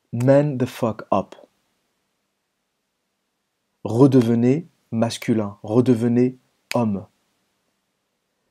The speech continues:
Et arrêtez cette hémorragie vaginale de likes constants et permanents sur Internet.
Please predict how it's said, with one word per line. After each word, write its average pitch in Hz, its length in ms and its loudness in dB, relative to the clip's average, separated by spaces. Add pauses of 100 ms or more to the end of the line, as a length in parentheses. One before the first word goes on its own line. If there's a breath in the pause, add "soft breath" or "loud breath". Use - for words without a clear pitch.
(280)
Et 123 140 8
arrêtez 143 580 6
cette - 300 0
hémorragie 113 580 0
vaginale 113 680 -2 (600 soft breath)
de 107 160 0
likes 110 540 0 (1400)
constants 135 480 2
et 113 60 -2
permanents 110 520 0
sur 110 220 -2
Internet. 95 520 -10